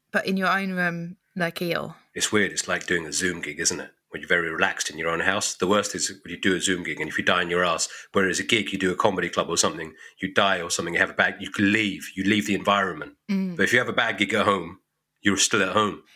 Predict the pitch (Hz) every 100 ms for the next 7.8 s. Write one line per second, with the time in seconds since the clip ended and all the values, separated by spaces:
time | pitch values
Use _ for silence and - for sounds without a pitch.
0 | - - 208 175 160 196 220 277 320 339
1 | 339 - - 285 233 220 226 202 185 196
2 | 190 175 - 175 165 151 143 - - -
3 | - 82 104 107 95 95 98 90 - -
4 | - 233 247 - - - - - - -
5 | 156 165 190 180 180 165 156 151 151 151
6 | 147 120 - 151 151 - - - 156 151
7 | 165 - - - - 226 233 214